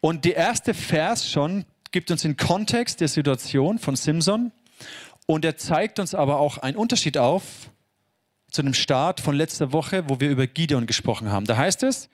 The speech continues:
die Israeliten taten wiederum, was dem Herrn missfiel. Und der Herr gab sie in die Hände der Philister vierzig Jahre lang.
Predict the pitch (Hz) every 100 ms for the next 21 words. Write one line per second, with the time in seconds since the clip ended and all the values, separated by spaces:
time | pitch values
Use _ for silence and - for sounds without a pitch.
0 | - - - 151 139 147 208 - 220 147
1 | 151 151 139 247 240 143 156 220 - -
2 | - 139 175 - 143 113 98 131 165 180
3 | 180 - - 208 117 95 - - - 117
4 | 113 139 139 214 214 - - _ 131 127
5 | 165 - 147 127 123 139 147 131 - 135
6 | 147 - 160 131 - 202 233 - - 196
7 | 185 135 143 143 131 107 92